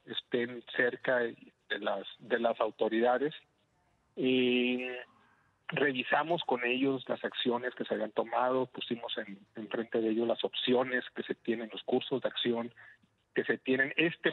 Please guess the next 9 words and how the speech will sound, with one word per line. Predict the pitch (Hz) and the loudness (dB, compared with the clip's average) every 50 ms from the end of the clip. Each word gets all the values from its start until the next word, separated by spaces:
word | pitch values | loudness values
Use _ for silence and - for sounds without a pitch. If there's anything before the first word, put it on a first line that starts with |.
| - | 2
precisamente, | - 135 117 - _ - 135 123 - 123 123 - - | 2 0 0 2 _ 0 0 2 0 -2 -4 0 -2
este | 131 123 - 120 | -4 -2 -2 -6
curso | - - 123 - - - | -2 0 -2 0 0 -2
de | 113 | -2
acción | 107 - - 120 113 117 | 0 0 -2 -2 -2 -2
se, | - - 120 101 101 - _ _ _ _ _ _ | -4 -4 -4 -4 -6 -12 _ _ _ _ _ _
se | - 139 | -4 -2
comentó | - - 120 110 - 214 214 - _ 131 123 127 127 - _ _ _ _ _ _ _ _ - | 0 0 -2 0 -2 -6 -6 2 _ 4 4 4 2 -2 _ _ _ _ _ _ _ _ -6
sobre | - 113 107 107 107 104 107 - | -4 -4 -2 -2 -2 -4 -6 -8